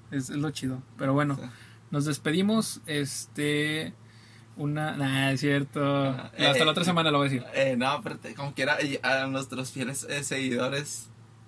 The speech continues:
Speaker 1: No. <laughs>
Speaker 2: Ah, ¿por qué? No, no le vamos a mandar saludos.
Speaker 1: Ah, bueno, o sea,
Speaker 2: <laughs> No,
Speaker 1: pero no
Speaker 2: no,
Speaker 1: sé si
Speaker 2: no,
Speaker 1: te,
Speaker 2: no.
Speaker 1: no, no, no, hasta la
Speaker 2: No,
Speaker 1: otra
Speaker 2: no.
Speaker 1: semana, hasta saber que ya siguen ahí de
Speaker 2: Sí, siguen ahí y ya.
Speaker 1: Pero sí, escríbanos ahí en Instagram, arroba Fran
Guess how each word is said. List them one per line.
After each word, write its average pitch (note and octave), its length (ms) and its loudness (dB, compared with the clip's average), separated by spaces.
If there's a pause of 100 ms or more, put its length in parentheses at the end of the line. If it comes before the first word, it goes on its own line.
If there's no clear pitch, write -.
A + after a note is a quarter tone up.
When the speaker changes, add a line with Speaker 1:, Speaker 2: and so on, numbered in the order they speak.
(580)
Speaker 1:
No. C#3 400 4
<laughs> F3+ 320 6
Speaker 2:
Ah, E3+ 460 4
¿por F#3+ 180 2
qué? E3+ 180 4 (260)
No, E3+ 140 2
no F3+ 120 2
le F#3 40 2
vamos G3+ 240 2
a - 20 -4
mandar G#3+ 260 -4
saludos. G3+ 340 -4 (720)
Speaker 1:
Ah, C#3 200 2
bueno, C3+ 280 4 (260)
o C3+ 60 -2
sea, C#3+ 120 0
Speaker 2:
<laughs> C#3 120 -2
No, E3+ 100 2
Speaker 1:
pero E3+ 160 6
no F3+ 100 6
Speaker 2:
no, F#3+ 40 6
Speaker 1:
sé G#3 80 6
si G3+ 60 4
Speaker 2:
no, E3 100 6
Speaker 1:
te, E3+ 160 6
Speaker 2:
no. F3 60 4
Speaker 1:
no, G3 240 10
no, F#3 120 6
no, F3 100 4
hasta C#3+ 180 4
la D3 60 4
Speaker 2:
No, D#3 60 4
Speaker 1:
otra F3+ 100 2
Speaker 2:
no. E3+ 60 4
Speaker 1:
semana, C#3 280 4
hasta C#3+ 180 4
saber E3 280 4
que F#3+ 120 4
ya F#3 260 6
siguen F3+ 320 4
ahí D#3+ 240 6
de D3 240 2
Speaker 2:
Sí, C#3 280 -2
siguen C#3 300 0
ahí E3 280 0
y C3 220 -4
ya. A#2+ 160 -10 (220)
Speaker 1:
Pero D#3+ 220 4
sí, A#3 140 4
escríbanos A3 880 2
ahí D3+ 200 0
en E3 100 -4
Instagram, G#3 680 0
arroba C#3+ 300 -2
Fran D3 400 -4